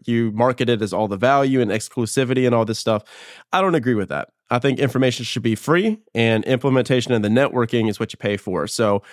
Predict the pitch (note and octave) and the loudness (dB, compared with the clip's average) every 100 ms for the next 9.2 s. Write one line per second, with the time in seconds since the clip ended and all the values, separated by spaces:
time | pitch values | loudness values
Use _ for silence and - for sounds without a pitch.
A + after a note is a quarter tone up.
0 | - - B2 B2 A#2+ C#3+ - C#3 A#2+ A#2 | -14 -2 0 4 2 2 0 2 2 2
1 | - A#2 A2 G#2+ - A2 - A#2 B2+ - | 0 0 2 0 -4 -12 -2 0 0 0
2 | C3+ B2 A#2+ G#2+ A#2 A2+ - B2+ B2 A#2 | 2 2 2 0 0 0 0 0 2 2
3 | B2+ A#2+ A#2 - A#2 A2+ G#2 - - B2 | 0 0 -4 -6 0 0 0 -4 -2 0
4 | B2 A2+ - A2+ G#2+ A2 G#2+ F#2+ - - | 0 -2 0 -2 0 0 -2 -4 -8 0
5 | C#3 A#2 - C#3 C#3+ B2 A2 G#2+ - - | 2 2 -2 -2 -2 0 -2 -2 -8 -20
6 | - - B2+ A#2+ A#2+ A2+ A#2+ D#3+ C#3+ B2 | -20 -4 0 2 2 0 0 2 2 4
7 | A#2+ - A#2 - C3 C#3+ - B2 C#3+ F3 | 2 -2 -8 -6 -2 -2 -2 -2 2 4
8 | C#3+ C#3+ F#2 A2 B2 A#2+ - C3 C#3+ C#3 | 4 2 -2 -4 -4 -4 -4 0 2 4
9 | B2+ B2 | 2 0